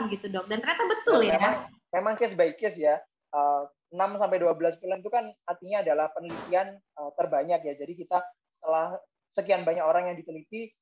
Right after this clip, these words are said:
Speaker 2: antibodinya ternyata se-, setelah enam sampai dua belas bulan masih punya kekebalan tubuh juga. Nah,
Speaker 1: Oh, keren.
Speaker 2: tapi memang case by case untuk beberapa case seperti yang saya ceritakan tadi, mungkin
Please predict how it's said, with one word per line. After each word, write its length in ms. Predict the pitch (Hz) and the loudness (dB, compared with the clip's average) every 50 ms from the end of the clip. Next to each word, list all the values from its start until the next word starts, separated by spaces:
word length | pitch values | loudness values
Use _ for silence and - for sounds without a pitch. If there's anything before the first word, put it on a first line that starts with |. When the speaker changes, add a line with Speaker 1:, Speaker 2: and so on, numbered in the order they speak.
| _ _ _ | _ _ _
Speaker 2:
antibodinya 680 | - 175 180 160 156 156 151 160 180 190 196 196 196 190 - _ _ _ _ _ _ _ _ _ _ _ _ _ _ | -14 -14 -12 -10 -10 -10 -4 -2 0 2 2 0 0 -2 -6 _ _ _ _ _ _ _ _ _ _ _ _ _ _
ternyata 580 | - 185 175 175 160 147 - 220 220 220 220 220 | -2 0 0 0 0 0 2 4 4 4 2 0
se-, 160 | 220 202 180 175 - _ _ _ | -2 -8 -14 -14 -16 _ _ _
setelah 480 | - 180 170 165 165 165 165 165 165 160 | -6 -4 -4 -2 0 0 2 2 2 2
enam 160 | 165 170 170 | 0 -4 -4
sampai 240 | 170 170 160 156 151 | -4 -4 -4 -4 -4
dua 140 | 151 147 143 | -4 -4 -4
belas 180 | 147 147 139 | -4 -6 -8
bulan 240 | 147 151 165 185 190 | -4 -2 -2 -2 -2
masih 240 | 175 160 - - 151 | -2 -6 -10 -12 -16
punya 320 | 156 151 165 175 196 202 196 - _ _ _ _ _ | _ -10 -6 -4 -4 -4 -4 -8 _ _ _ _ _
kekebalan 480 | - - 151 - 151 147 147 147 151 | -12 -10 -8 -4 -2 -2 -2 -2 -2
tubuh 240 | 160 156 151 156 160 | -6 -10 -10 -10 -10
juga. 400 | 156 160 151 - 160 147 135 - - - _ _ _ _ _ - | -10 -10 -4 0 2 2 2 2 -2 -6 _ _ _ _ _ -6
Nah, 240 | 147 147 143 160 165 | -2 -2 -2 -2 -4
Speaker 1:
Oh, 80 | - | -8
keren. 240 | - 170 165 165 160 | -10 -10 -8 -6 -2
Speaker 2:
tapi 220 | 156 151 - - 214 | -2 -2 -2 -2 -2
memang 300 | 208 196 190 202 214 202 | 0 0 2 2 2 0
case 160 | 202 214 175 151 | 0 -4 -2 0
by 120 | 156 147 | 0 0
case 220 | 147 - 214 214 - | 0 0 -2 -2 -4
untuk 220 | 180 165 160 170 160 | -6 -6 -6 -6 -6
beberapa 540 | 156 151 147 143 151 147 147 - - 147 143 | -6 -8 0 2 2 2 2 0 -2 -4 -2
case 180 | - - 202 - | -2 -6 -8 -10
seperti 380 | - - - - 151 - 165 165 | -12 -20 -18 -18 -12 -4 -2 -2
yang 80 | 160 | 0
saya 160 | 160 175 160 160 | 2 0 0 0
ceritakan 460 | 156 165 156 151 151 139 147 147 147 | 0 -2 -4 -4 -2 -2 -2 -2 -2
tadi, 240 | 160 185 190 196 180 | -2 -4 -4 -4 -8
mungkin 320 | 170 165 165 165 185 185 | -12 -12 -10 -8 -8 -8